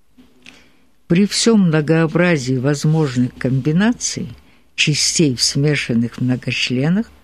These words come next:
их структуру можно свести к следующей связи.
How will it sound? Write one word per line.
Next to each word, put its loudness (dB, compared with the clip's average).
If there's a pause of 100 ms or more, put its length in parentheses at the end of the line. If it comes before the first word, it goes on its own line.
(540)
их 2
структуру -2 (360)
можно 2
свести -2
к -10
следующей -2
связи. -4